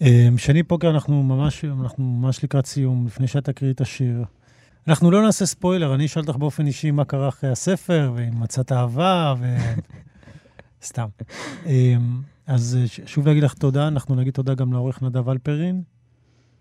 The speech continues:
Speaker 1: משהו לסיום?
Speaker 2: אה,
Speaker 1: חוץ מהשיר?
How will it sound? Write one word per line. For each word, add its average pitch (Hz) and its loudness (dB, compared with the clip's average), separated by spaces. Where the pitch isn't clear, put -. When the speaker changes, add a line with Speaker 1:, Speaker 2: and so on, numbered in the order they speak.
Speaker 1:
משהו 151 2
לסיום? 160 2
Speaker 2:
אה, 143 0
Speaker 1:
חוץ 135 4
מהשיר? 165 2